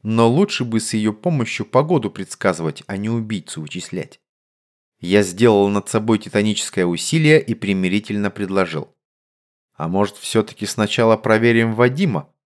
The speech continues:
и уж потом с чистой совестью вычеркнем его из списка?» «То есть моего слова тебе недостаточно?» «Да», решительно сказал я, «потому что, блин, я не хочу твое слово на могильной плите выцарапывать.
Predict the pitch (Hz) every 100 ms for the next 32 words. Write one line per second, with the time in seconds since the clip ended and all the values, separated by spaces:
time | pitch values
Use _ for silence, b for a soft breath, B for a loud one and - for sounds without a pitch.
0 | _ 104 104 - - 95 - 170 190 104
1 | - - 107 - 92 - 196 180 - -
2 | 80 78 190 117 - 90 80 85 143 110
3 | - 90 - - - _ _ _ _ _
4 | _ _ _ _ - 95 95 - - 101
5 | 110 117 135 - 156 135 107 - 98 127
6 | 95 85 87 - 107 - 233 - 170 -
7 | _ _ _ _ _ _ _ 92 113 127
8 | 123 - _ 95 95 135 131 98 95 -
9 | 95 98 95 87 78 _ _ _ 98 -
10 | 123 131 - 120 101 135 113 78 87 104
11 | 117 135 131 151 - 101 98 90 127 165
12 | 117 90 95 101 107 123 117 110 117 110
13 | 107 87 85 95 95 71 65 -